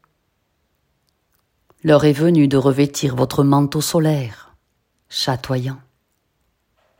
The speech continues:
d'élever la voix de votre âme, de vous faire entendre et de gouverner votre vie comme un être d'étoile.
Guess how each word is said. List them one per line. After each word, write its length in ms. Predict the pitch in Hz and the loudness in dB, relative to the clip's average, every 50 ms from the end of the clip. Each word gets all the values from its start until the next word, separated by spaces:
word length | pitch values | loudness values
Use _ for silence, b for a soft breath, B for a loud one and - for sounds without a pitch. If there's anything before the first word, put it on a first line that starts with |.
| _ _ _ _ _ _ _ | _ _ _ _ _ _ _
d'élever 640 | 147 160 220 226 208 190 180 165 147 139 160 180 180 | -2 0 2 2 4 2 2 0 0 0 0 2 2
la 140 | 151 139 | 2 2
voix 400 | 135 123 123 123 127 131 143 151 | 0 0 -2 -2 0 2 2 2
de 120 | 143 127 131 | 0 -2 -4
votre 440 | 117 123 120 - - - - - 123 | -6 -6 -6 -8 -10 -12 -12 -10 -10
âme, 300 | 139 139 120 95 87 - _ _ _ _ _ _ _ _ _ _ _ _ _ _ _ _ _ _ _ _ _ _ _ _ _ _ _ _ _ _ _ _ | -10 -10 -12 -14 -16 -20 _ _ _ _ _ _ _ _ _ _ _ _ _ _ _ _ _ _ _ _ _ _ _ _ _ _ _ _ _ _ _ _
de 80 | - 123 | -6 -6
vous 160 | 113 120 120 | -4 -4 -6
faire 260 | 117 - - 117 113 | -6 -6 -6 -4 -4
entendre 720 | 123 117 117 - 120 123 147 151 135 110 - - - _ _ _ _ _ _ _ _ _ _ _ _ _ _ _ _ _ _ _ _ _ _ _ _ _ _ _ _ _ _ _ _ _ _ _ _ _ _ _ _ _ _ _ _ _ _ _ _ | -4 -6 -6 -6 -8 -8 -8 -10 -10 -12 -16 -20 -20 _ _ _ _ _ _ _ _ _ _ _ _ _ _ _ _ _ _ _ _ _ _ _ _ _ _ _ _ _ _ _ _ _ _ _ _ _ _ _ _ _ _ _ _ _ _ _ _
et 80 | - 175 | -2 0
de 120 | 156 170 | 2 2
gouverner 720 | 170 147 143 - 196 190 170 170 165 151 151 156 151 151 147 | 0 0 -2 -4 -2 0 2 2 2 2 2 2 2 2 2
votre 380 | 139 143 143 143 - - 143 | 2 0 -2 -2 -2 -4 -4
vie 260 | 131 123 120 - - - _ _ _ _ _ _ _ _ _ _ _ _ _ _ _ _ - | -4 -4 -8 -14 -20 -20 _ _ _ _ _ _ _ _ _ _ _ _ _ _ _ _ 0
comme 240 | - 226 208 185 | 2 2 2 2
un 140 | 147 135 131 | 2 2 2
être 280 | 127 120 120 - - - | 0 0 -2 -4 -6 -6
d'étoile. 540 | 113 117 113 - - - 104 98 101 104 | -6 -6 -8 -8 -10 -12 -12 -12 -12 -16